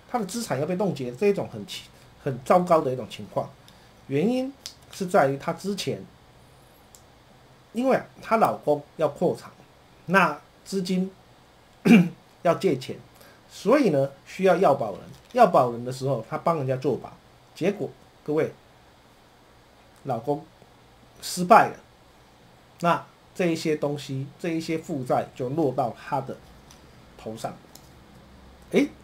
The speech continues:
各位，怎么，你有没有觉得怎么会这样呢？明明我，我的八字很好啊，可是呢，我还是要落到这一种情况。因为这个就是什么？我们常讲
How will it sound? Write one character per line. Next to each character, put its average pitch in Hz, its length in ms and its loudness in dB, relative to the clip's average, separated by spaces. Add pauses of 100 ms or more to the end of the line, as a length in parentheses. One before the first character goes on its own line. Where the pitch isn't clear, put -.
(680)
各 180 100 0
位， 151 180 0 (800)
怎 135 140 -10
么， 123 60 -12 (480)
你 170 80 -6
有 175 60 0
没 165 60 -2
有 175 80 0 (140)
觉 151 160 -2
得 147 140 -2 (640)
怎 156 120 -4
么 139 80 -2
会 175 180 -2
这 185 180 -2
样 175 280 2
呢？ 131 220 -2
明 196 180 2
明 226 280 0
我， 180 160 -2 (120)
我 175 140 0
的 202 60 -2
八 214 220 4
字 214 240 0
很 170 140 0
好 160 240 0
啊， 139 240 2
可 139 140 -6
是 185 200 -6
呢， 131 260 -2 (100)
我 127 180 -6
还 127 200 -6
是 147 200 -6 (120)
要 147 160 -2 (120)
落 185 220 0
到 135 220 2
这 135 160 -2
一 131 60 2
种 120 140 -6
情 - 160 -14 (120)
况。 110 120 -10 (560)
因 196 180 0
为 226 120 6 (640)
这 254 160 0
个 190 80 0
就 147 140 -2
是 147 80 -8
什 - 120 -8
么？ - 80 -12 (240)
我 - 80 -14
们 127 140 -6
常 135 240 -8
讲 131 140 -10